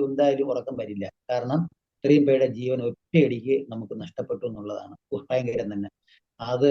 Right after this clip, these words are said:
എല്ലാവർക്കും ആദരാഞ്ജലി അർപ്പിക്കുന്നു. കാരണം പറയേണ്ട, പറഞ്ഞിട്ട് കാര്യമില്ല. ഇത് ഒക്കെ നമുക്ക്, ആ, ഇത്, ഇതൊക്കെ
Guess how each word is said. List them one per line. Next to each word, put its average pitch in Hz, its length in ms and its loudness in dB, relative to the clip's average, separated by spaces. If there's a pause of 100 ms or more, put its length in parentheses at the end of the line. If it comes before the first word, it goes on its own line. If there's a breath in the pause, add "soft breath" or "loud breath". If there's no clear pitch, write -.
(100)
എല്ലാവർക്കും 147 500 4
ആദരാഞ്ജലി 123 480 -2
അർപ്പിക്കുന്നു. 104 500 -10
കാരണം 131 280 0 (440)
പറയേണ്ട, 147 340 6 (300)
പറഞ്ഞിട്ട് 147 400 2
കാര്യമില്ല. 156 360 4 (460)
ഇത് 135 220 2 (300)
ഒക്കെ 139 320 2
നമുക്ക്, 135 320 0 (300)
ആ, 127 40 0 (200)
ഇത്, 156 120 8 (200)
ഇതൊക്കെ 196 340 6